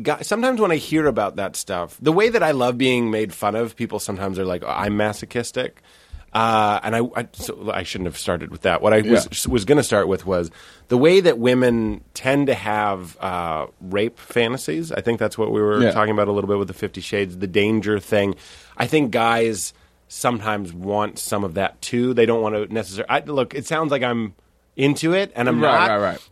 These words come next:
Speaker 1: You ever wish you were into more stuff? Like, I wish I loved the feeling of my butt being played with. I was like, "That would be great."
Speaker 2: Oh, man, I have the most terrified butt in the entire world. I d-, it's so, it's just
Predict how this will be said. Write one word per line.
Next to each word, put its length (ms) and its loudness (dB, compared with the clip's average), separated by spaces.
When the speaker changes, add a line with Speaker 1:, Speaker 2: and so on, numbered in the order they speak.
Speaker 1:
You 100 4
ever 140 0
wish 280 2
you 80 4
were 100 4
into 180 2
more 160 -2
stuff? 240 -4
Like, 140 2
I 80 4
wish 320 2
I 140 2
loved 260 0
the 80 2
feeling 320 2
of 260 -4
my 280 0
butt 240 0
being 180 -2
played 200 0
with. 120 2
I 80 4
was 80 -2
like, 160 -4
"That 180 0
would 120 -2
be 100 -6
great." 560 -4
Speaker 2:
Oh, 380 2
man, 320 2
I 140 4
have 180 2
the 220 0
most 360 -2
terrified 560 0
butt 240 0
in 140 -10
the 0 -
entire 560 2
world. 220 2
I 120 4
d-, 180 0
it's 220 0
so, 100 2
it's 720 2
just 60 -10